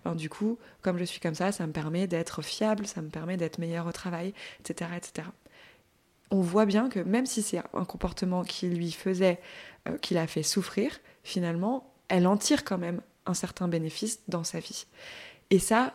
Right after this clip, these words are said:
c'est important de se rendre compte, de se rendre compte que dans n'importe quelle situation, dans n'importe quelle chose que vous vivez, il y a toujours à la fois du positif,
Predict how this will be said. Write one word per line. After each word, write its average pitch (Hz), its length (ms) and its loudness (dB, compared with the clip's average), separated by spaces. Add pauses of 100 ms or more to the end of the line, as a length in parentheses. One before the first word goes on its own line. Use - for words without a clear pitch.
c'est - 460 2 (260)
important 214 460 4
de 214 40 -4
se - 120 -2
rendre 175 200 -4
compte, 170 300 -8 (340)
de 196 120 -2
se 180 140 0
rendre 185 260 0
compte 175 260 -4
que 185 120 -2
dans 160 140 -2
n'importe 220 440 2
quelle 170 160 -2
situation, - 540 -6 (440)
dans 175 80 -6
n'importe 226 360 0
quelle 175 140 0
chose - 280 6
que - 100 -8
vous 170 80 -6
vivez, 160 340 -4
il 170 140 0
y 156 60 -4
a 156 80 -8
toujours 185 560 -2
à 196 80 -2
la 190 80 -2
fois 185 140 -4
du 175 100 -4
positif, 170 500 -6